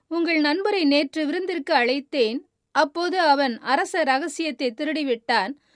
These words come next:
அதனால் அவன் தூக்கிலிடப்பட்டான்," என்றார் அரசர். "அப்படி என்ன பொல்லாத ரகசியம்?" என்று ஆதரவாளர்கள் கேட்டார்கள். அதற்கு அரசர், "அதை தெரிந்து கொண்டவர்கள் யாரும் உயிருடன் இருக்க முடியாது.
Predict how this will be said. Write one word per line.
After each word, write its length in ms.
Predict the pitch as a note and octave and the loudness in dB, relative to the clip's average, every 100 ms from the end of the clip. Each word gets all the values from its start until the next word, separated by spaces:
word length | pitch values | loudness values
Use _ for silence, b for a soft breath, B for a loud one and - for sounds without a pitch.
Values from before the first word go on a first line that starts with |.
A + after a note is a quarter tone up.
| b | b
அதனால் 460 | - E4 E4+ F4+ G4 | -2 0 0 0 0
அவன் 320 | E4 C#4+ B3+ - | 2 0 -2 -4
தூக்கிலிடப்பட்டான்," 960 | E4+ D4 D#4 C#4+ C#4+ C4+ B3 B3 C4 | -6 -4 -2 0 0 -2 -2 0 0
என்றார் 480 | E4 C4 B3 A#3 B3+ | -2 -2 0 -2 0
அரசர். 500 | B3+ G3 F#3 A3 - _ _ _ _ _ _ - | 0 -2 -6 -10 -10 _ _ _ _ _ _ -4
"அப்படி 420 | A#3 A3+ D4 D4+ | -4 0 0 2
என்ன 260 | E4 G#4+ | 0 0
பொல்லாத 500 | A#4 E4+ C#4 C#4+ D#4 | 2 2 4 2 2
ரகசியம்?" 640 | D#4 C4+ C4+ C4 C#4+ A#3+ F#3 _ | 2 2 0 -2 -4 -4 -6 _
என்று 340 | D#4+ F4 D#4 | -6 -2 2
ஆதரவாளர்கள் 840 | D4+ B3+ C#4+ D4 C4+ B3 A3+ E4 G4 | 4 4 4 2 2 2 0 -4 -2
கேட்டார்கள். 720 | E4 D4 C4+ A3+ G#3 G3+ G3 _ _ _ - | -2 0 0 -2 -2 -6 -8 _ _ _ -6
அதற்கு 400 | B3+ C#4+ B3+ C4+ | -2 -2 0 0
அரசர், 520 | A#3 C4+ - A#3+ G3 _ _ _ | 0 -2 -2 -4 -4 _ _ _
"அதை 240 | C#4+ C#4+ | 0 0
தெரிந்து 380 | C4+ E4 F4 F#4 | 0 0 0 -2
கொண்டவர்கள் 640 | F4 E4+ D#4+ D#4+ C#4+ D#4 | 0 2 2 2 0 0
யாரும் 500 | C4 B3+ C#4 D#4 E4+ _ | 2 4 4 2 -6 _
உயிருடன் 540 | - C#4 D4+ D#4+ E4 E4 | -4 -2 0 0 0 0
இருக்க 360 | C#4 C4 D4 | -2 -2 -2
முடியாது. 640 | C4+ B3 A#3+ A3 G3+ G3+ | 0 0 0 0 -2 -4